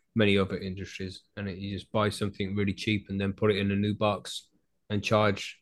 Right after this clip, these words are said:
ten times as much as what you bought it for. It's crazy shit, man. It, it does, that seems to be something that you've worked on for a long time then, Coots, is just trying to, uh, make things cheaper for the growers at home rather than just going out to buy ridiculously expensive things.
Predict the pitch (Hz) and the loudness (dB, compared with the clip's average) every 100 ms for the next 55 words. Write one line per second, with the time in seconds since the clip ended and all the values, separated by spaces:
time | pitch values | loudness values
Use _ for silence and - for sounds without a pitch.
0 | _ - 113 - 104 98 92 104 104 - | _ -2 0 0 0 0 -2 0 -2 -2
1 | - _ _ - 104 101 95 101 101 95 | -14 _ _ -10 -4 -2 -2 -2 -2 -4
2 | - 98 - _ _ _ _ _ _ _ | -10 -10 -10 _ _ _ _ _ _ _
3 | - - 123 110 104 123 101 98 101 117 | -12 -2 -2 -2 -2 0 0 -2 -4 -4
4 | 131 139 147 151 139 151 170 175 170 139 | -2 -2 4 6 4 6 8 10 6 6
5 | 156 151 135 - 127 127 117 107 113 110 | 8 10 8 6 4 6 4 2 0 4
6 | 110 - 104 113 104 98 104 98 120 131 | 4 4 0 4 4 6 2 4 4 6
7 | 95 92 - 95 - 90 - - - 117 | 4 0 -4 -4 -4 -6 -4 -4 0 2
8 | 110 101 87 - _ _ _ _ _ 107 | 4 4 2 -2 _ _ _ _ _ 0
9 | 104 - - - - 123 135 117 - 131 | 2 0 -10 -16 -4 6 6 6 6 6
10 | 113 - 147 139 104 - 92 90 98 92 | 6 4 4 6 2 -2 -6 -4 0 0
11 | 90 82 - - 101 92 98 90 87 - | 0 -6 -12 -4 -2 0 -2 -2 -6 -16
12 | _ - 98 95 98 95 95 92 - 98 | _ -6 -4 -4 -4 -6 -6 -10 -4 -2
13 | 95 92 - 98 95 95 92 101 - 95 | 0 -2 -4 -2 -2 -2 -2 -2 -2 -6
14 | - 95 - 113 107 92 - 92 90 | -4 -6 -4 -4 -4 -4 -8 -8 -8